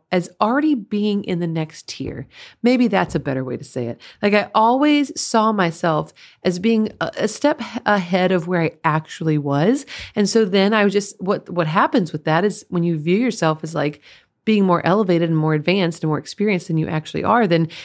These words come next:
you are just constantly pushing yourself forward, almost on, like, autopilot.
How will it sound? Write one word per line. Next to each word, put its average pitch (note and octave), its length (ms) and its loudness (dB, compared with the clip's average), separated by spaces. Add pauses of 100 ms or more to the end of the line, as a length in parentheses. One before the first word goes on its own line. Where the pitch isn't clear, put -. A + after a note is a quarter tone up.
(180)
you G#3+ 200 0
are A3+ 40 2
just G3 180 -6 (220)
constantly G3 720 -2
pushing E3+ 360 -4
yourself C#3+ 340 -4
forward, - 460 -6 (280)
almost A#3 460 2
on, F3+ 120 0
like, D#3+ 240 -2
autopilot. - 720 -8